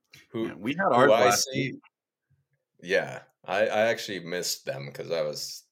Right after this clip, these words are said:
Speaker 1: coaching basketball, but
Speaker 2: Mm.
Speaker 1: that, that's okay with me.
Speaker 2: You're lucky.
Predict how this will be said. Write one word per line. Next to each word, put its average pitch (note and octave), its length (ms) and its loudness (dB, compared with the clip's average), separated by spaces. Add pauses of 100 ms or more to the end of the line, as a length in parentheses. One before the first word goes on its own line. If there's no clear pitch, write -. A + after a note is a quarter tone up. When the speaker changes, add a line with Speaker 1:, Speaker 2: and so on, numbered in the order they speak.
(200)
Speaker 1:
coaching D#2+ 300 -6
basketball, C#2 640 -6
but B1+ 300 -8 (680)
Speaker 2:
Mm. F#2 320 -14 (140)
Speaker 1:
that, D#2+ 180 -4
that's D#2 180 -2
okay - 240 -10
with - 160 -16
me. - 140 -16 (600)
Speaker 2:
You're - 200 -16
lucky. F2 440 -12